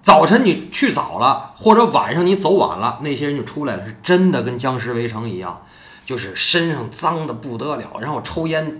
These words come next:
或者说吸毒吸的一嘴牙都没了的男的女的，然后这个脸抽的就是不是特效化妆，是真的就是说就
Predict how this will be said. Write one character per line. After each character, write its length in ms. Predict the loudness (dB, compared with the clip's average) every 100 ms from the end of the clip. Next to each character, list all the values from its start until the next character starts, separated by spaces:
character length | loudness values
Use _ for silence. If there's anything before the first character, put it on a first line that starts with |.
| -8
或 160 | -6
者 80 | -6
说 120 | -6
吸 200 | -8 -8
毒 140 | -8 -8
吸 180 | -6 -8
的 80 |
一 200 | -8 -8
嘴 200 | -8 -10
牙 220 | -14 -12 -6
都 100 | -4
没 300 | -4 -4 -4
了 100 | -4
的 60 |
男 280 | -6 -6 -6
的 60 | -6
女 240 | -8 -10
的， 180 | -12 -12 -18 -8
然 160 | -4
后 260 | -2 -2 -4 -12 -16
这 100 | -12
个 100 | -10
脸 340 | -8 -10 -8
抽 420 | -8 -2 0 2 0
的 100 | -2
就 160 | -4
是 180 | -6 -8 -10 -2
不 140 | 2
是 80 | 2 0 -2
特 140 | 2
效 160 | 4 2
化 180 | 2 2
妆， 180 | 0
是 120 | -2 -2
真 280 | 2 2
的 100 | 2
就 120 | 0 -2
是 60 |
说 180 | -2 -4
就 200 | -4 -8